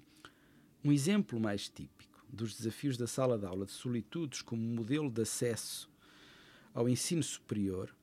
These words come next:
foi central para a trama de Educando Rita,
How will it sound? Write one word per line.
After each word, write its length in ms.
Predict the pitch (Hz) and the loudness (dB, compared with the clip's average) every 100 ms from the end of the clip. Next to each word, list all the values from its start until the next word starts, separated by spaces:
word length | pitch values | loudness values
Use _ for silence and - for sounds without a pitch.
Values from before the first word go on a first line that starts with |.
| - | -18
foi 240 | - 151 | 0 2
central 640 | 135 151 135 - 120 113 117 | 4 2 2 2 2 2 2
para 260 | 131 113 | 2 2
a 40 | 110 | 0
trama 580 | - 123 113 107 107 | -2 0 2 2 0
de 360 | 104 107 110 123 - | 0 0 0 -2 -2
Educando 720 | 139 135 139 - 123 131 123 | 0 0 0 2 4 4 2
Rita, 580 | 101 110 120 - 82 | 0 -2 -4 -8 -10